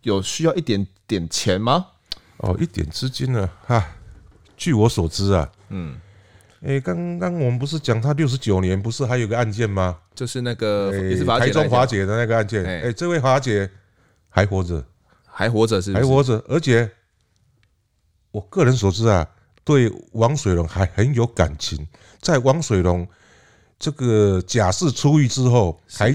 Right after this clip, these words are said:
Speaker 2: 出资让他重新创业。
Speaker 1: 啊，这样子。所以他们两个可能到现在都还有些联络了。
Speaker 2: 哎，这是必然的。
Speaker 1: 哦，这个感-，他，他们有孩子吗？
Speaker 2: 哎，他们没有。
Speaker 1: 没有孩子，可是这个感情的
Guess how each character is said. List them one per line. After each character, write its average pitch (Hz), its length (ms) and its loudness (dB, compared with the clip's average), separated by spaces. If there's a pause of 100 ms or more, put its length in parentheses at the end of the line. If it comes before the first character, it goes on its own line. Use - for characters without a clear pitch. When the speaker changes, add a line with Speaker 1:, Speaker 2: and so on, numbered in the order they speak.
Speaker 2:
出 143 480 -2
资 123 360 -2 (320)
让 107 280 2
他 104 260 0
重 87 340 -6
新 87 380 -8
创 78 320 -4
业。 73 160 -12 (540)
Speaker 1:
啊， 85 440 -10 (220)
这 101 100 -6
样 82 200 -4
子。 65 200 -12 (1120)
所 - 120 -4
以 - 20 -2
他 117 140 -2
们 110 120 0
两 90 140 -2
个 82 100 -8
可 85 120 -6
能 85 100 -4
到 98 80 0
现 101 140 -4
在 95 80 -2
都 95 80 -2
还 98 100 -4
有 82 100 0
些 90 120 -6
联 85 200 -8
络 71 220 -10
了。 - 180 -14 (200)
Speaker 2:
哎， 80 440 -2
这 113 140 -10
是 95 340 -8 (120)
必 117 140 -2
然 73 200 -10
的。 - 80 -20 (440)
Speaker 1:
哦， 71 300 -14
这 98 80 -4
个 95 80 0 (140)
感-， 90 200 0 (120)
他， - 120 -10 (160)
他 160 100 -2
们 185 100 2
有 113 80 2
孩 95 160 0
子 107 160 -2
吗？ 95 260 -2 (120)
Speaker 2:
哎， 98 260 0
他 117 120 -2
们 117 140 2
没 92 140 0
有。 80 120 -4 (840)
Speaker 1:
没 104 100 -8
有 92 60 -4
孩 85 120 -6
子， 85 120 -14
可 85 120 -10
是 120 160 -6
这 117 120 -4
个 104 180 0
感 98 300 -2
情 95 260 -2
的 92 240 2